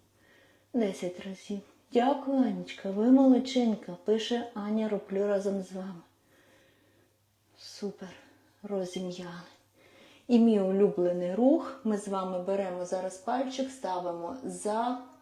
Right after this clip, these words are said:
нашу скулу от сюди і за кут нижньої щелепи і протягуємо. Гарно, гарно. Не дамо брилім-, бриллям жодного шансу.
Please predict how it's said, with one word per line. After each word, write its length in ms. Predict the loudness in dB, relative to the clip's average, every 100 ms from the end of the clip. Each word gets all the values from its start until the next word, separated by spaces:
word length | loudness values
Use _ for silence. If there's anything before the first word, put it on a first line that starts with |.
| _ -8
нашу 540 | -6 -6 -6 -2 -2 -2 -12 -20 _
скулу 540 | -20 -6 -2 0 0
от 160 | -2 -4
сюди 320 | -6 -4 -4 -6 -10 -10
і 260 | -6 -4 -6 -10 _ _ _ _ _ _ _ _ _ _ _ _ _ -12
за 200 | -8 -6
кут 320 | -4 -4 -6 -18 -8
нижньої 500 | -4 -4 -4 -6 -6
щелепи 680 | -8 -6 -4 -6 -6 -10 -10 -8
і 160 | -6 -4
протягуємо. 1160 | -4 -6 -6 -6 -4 -4 -8 -10 -10 -10 -12 -12
Гарно, 480 | -8 -6 -4 -4 -4
гарно. 520 | -6 -6 -6 -8 -14 -20 _ _ _ _ -8
Не 200 | -2 0
дамо 360 | 0 0 0 0
брилім-, 580 | 0 0 0 0 -2 -4 -6
бриллям 880 | -2 0 0 0 0 4 4 2 0
жодного 640 | -2 -2 -2 -4 -4 -6
шансу. 640 | -8 -8 -8 -8 -10 -16